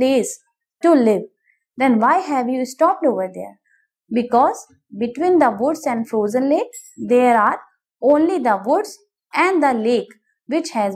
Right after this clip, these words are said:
been frozen due to excessive snow. And that it is also the darkest evening of the year because it was the evening of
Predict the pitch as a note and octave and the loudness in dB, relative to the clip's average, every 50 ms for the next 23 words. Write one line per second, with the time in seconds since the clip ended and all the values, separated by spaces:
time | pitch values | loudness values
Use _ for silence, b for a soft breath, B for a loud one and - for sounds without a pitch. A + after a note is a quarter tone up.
0 | G3+ B3 C#4 C#4 C#4 - - A3 G3+ G3 F#3+ C4 F#4+ B4+ b b b b b _ | -4 -2 -2 -2 -2 -2 -2 0 0 0 0 0 -2 -2 b b b b b _
1 | _ A3 G#3 G#3+ D#4 E4+ G4 G#4 G4+ C#4+ B3 B3+ E4+ G4+ - _ _ _ _ - | _ -6 -2 2 2 4 2 2 0 0 0 0 -2 -4 -8 _ _ _ _ -2
2 | A#3 B3 B3 - - - E4+ E4+ E4 - - C#4 C4 D#4+ G4 - - _ _ _ | -2 -2 -2 -6 -4 -2 0 0 0 -2 0 0 2 2 0 -2 -8 _ _ _
3 | _ _ - - - - C#4 B3 F3+ - - - _ _ _ _ b b b b | _ _ -20 -12 -2 0 0 0 0 -2 -6 -12 _ _ _ _ b b b b
4 | b b b b _ _ _ - G#3 G#3+ G#3+ G3+ G#3+ A3 A3 - - C4+ B3+ C4 | b b b b _ _ _ -4 -2 -2 0 2 2 0 0 -2 -6 -8 -4 -4
5 | C4+ B3+ - - _ - D4 E4+ F#4+ F#4 - F#4+ F4 C4+ C4 A#3 G3+ G3 G3 G#3+ | -4 -4 -4 -4 _ 2 2 4 2 2 -2 -4 -2 -2 -2 -2 -2 -4 -6 -6
6 | G#3+ - G3+ G#3 G#3 - - A3+ A3+ A3 A3 A#3 A#3+ A#3 - - G3 G3 F#3+ F#3+ | -6 -6 -6 -6 -6 -8 -10 -8 -4 -2 -2 -2 -2 -4 -4 -4 -4 -4 -6 -8
7 | G#3 G#3 G#3 G#3+ B3+ E4 A#4 A#4+ - _ _ - G#3+ A#3 A#3 - C#4 D#4 E4 - | -10 -8 -6 -4 -4 -4 -6 -8 -12 _ _ -8 -6 -6 -2 0 0 0 0 -2
8 | - - A3 G#3+ G#3+ G#3+ G#3 G#3 G#3 B3 - - A3+ A3+ A3 A3 A3+ B3+ D#4 D#4+ | -6 -12 -12 -8 -6 -4 -4 -4 -4 -6 -8 -6 -4 -4 0 0 2 2 2 0
9 | - - G3 F#3+ F#3 | -2 -4 -6 -6 -6